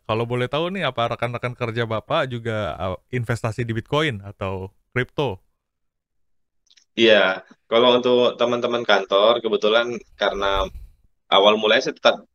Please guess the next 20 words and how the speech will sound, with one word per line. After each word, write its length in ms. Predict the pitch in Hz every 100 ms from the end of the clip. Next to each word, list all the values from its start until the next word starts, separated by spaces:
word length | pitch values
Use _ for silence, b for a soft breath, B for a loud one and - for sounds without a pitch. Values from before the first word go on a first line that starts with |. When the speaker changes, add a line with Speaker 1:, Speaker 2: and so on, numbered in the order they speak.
| _
Speaker 2:
dari 240 | 107 104
saya 420 | 107 101 92 107 90
ya. 120 | 85 85
Jadi 540 | 90 90 117 117 113 - - - -
melihat 320 | 107 101 104 98
saya 240 | 101 95
mungkin 540 | 98 101 104 101 98 -
ada 580 | 92 90 87 85 85 85 - _ _ _ _ _ _ _ _ _ _ _
beli-beli 480 | 104 95 90 92 -
barang 320 | 98 101 104
ini 400 | - 143 104 101
itu 240 | - 127
dengan 240 | 208 95 95
mudah, 560 | 92 87 82 92 104
jadi 240 | 104 101 107
mereka 240 | 101 107
kadang 240 | 104 107 107
bertanya, 640 | 101 95 101 120 104 104
"Dari 240 | 95 85
mana, 480 | 85 85 90 92 90